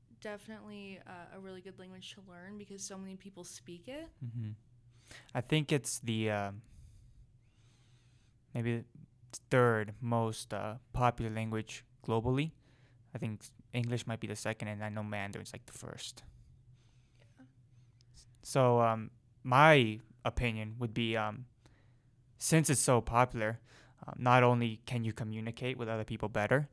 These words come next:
Speaker 2: uh, but I also hear being bilingual and knowing a second language actually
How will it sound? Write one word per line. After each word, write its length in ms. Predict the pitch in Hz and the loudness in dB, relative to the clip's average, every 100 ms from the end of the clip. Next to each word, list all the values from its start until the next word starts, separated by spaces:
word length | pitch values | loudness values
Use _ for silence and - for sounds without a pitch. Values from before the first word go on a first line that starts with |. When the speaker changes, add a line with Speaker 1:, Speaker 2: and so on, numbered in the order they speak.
| _ - - _ - | _ -20 -20 _ -12
Speaker 2:
uh, 100 | 110 | -2
but 180 | 127 | 4
I 120 | 120 120 | 8 10
also 260 | 143 180 | 8 6
hear 420 | 156 - 131 123 117 | 0 2 4 4 2
being 600 | 113 107 120 123 120 117 | -2 -4 0 2 0 2
bilingual 640 | 113 107 113 117 123 120 | 2 0 -2 -2 0 0
and 120 | 110 | 0
knowing 320 | 110 113 113 | 0 0 0
a 40 | 110 | -4
second 400 | - 110 113 107 | -4 -6 -6 -4
language 420 | 110 113 127 - - | -4 0 -2 -4 -4
actually 640 | 110 110 - 123 117 110 | -4 -4 -6 -4 -2 -6